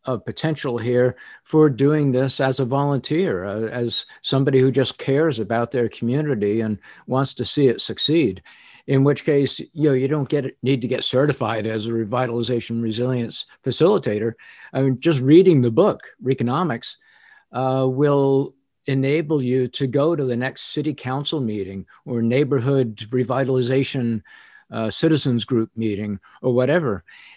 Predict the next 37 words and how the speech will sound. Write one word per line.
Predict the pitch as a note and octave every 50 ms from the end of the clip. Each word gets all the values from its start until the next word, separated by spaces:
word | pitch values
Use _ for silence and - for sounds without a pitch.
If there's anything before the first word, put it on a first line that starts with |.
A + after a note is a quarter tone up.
| _ _
and | - C#3 C#3+ C#3+ C#3+ C#3+ D3 D3 C#3+ A#2+ B2+ - _ _ _ _ _ _ -
offer, | A#2 C3+ D3+ D3 - E3+ E3 D3 C3 A#2 - - _ _
you | C#3+ C#3+
know, | B2+ B2+ C#3
plug | B2+ - - F#3+ F3+ D#3+ -
the | D3 B2+
gaps, | A2+ C3+ C#3+ D3+ C#3 - - -
basically, | - G2 F2+ F#2 - - - G2 F#2 F#2+
basically | - - C#3 C3+ - - - B2+
show, | A#2 - D3+ C3+ B2+ B2 C3 - - - - _ _ _ _ _ - F3
"Okay, | B2+ - C#3+
you | B2 B2 C3+
guys | B2 D3+ D3 D3 C#3 C3
are | B2
doing | G#2+ C3+ C#3 C#3 C3 A#2
great | G#2+ C3 C#3+ D3 C#3+
work, | - C3+ C3 C#3 C3+ C3+ _
but | - B2 -
you're | - A#2+ A#2+ A#2+ B2+ C3+ D3
not | D#3+ D#3+ C#3+ -
doing | D#3+ D3 C#3 C3+ C3
this | C3 D#3 C3+ - -
and | C3+ C3 A#2 B2
this. | D#3+ C#3 - -
And | B2
if | A2+ G#2 -
you | C3 A#2+
were, | C#3+ F3 D3+ A#2 G#2+ - _ _ _ _ _ _
then | - C3+ C3+ C3+ C3+ C3 C3
your | B2+ C3 A#2+
chances | - - D3+ C#3+ B2+ - A#2+ F#2+
of | A#2+ G#2+
success | - - - - - - E3 D3 C3+ -
would | A#2+ G2+ F#2+
be | G#2 A#2+ G#2+
greatly | G2 - - - - - E2 F3+ F#3+ F#3+ E3 - - B2+ A#2+
increased." | A2+ A2+ A2+ - - E3+ F3 C3+ - - - - -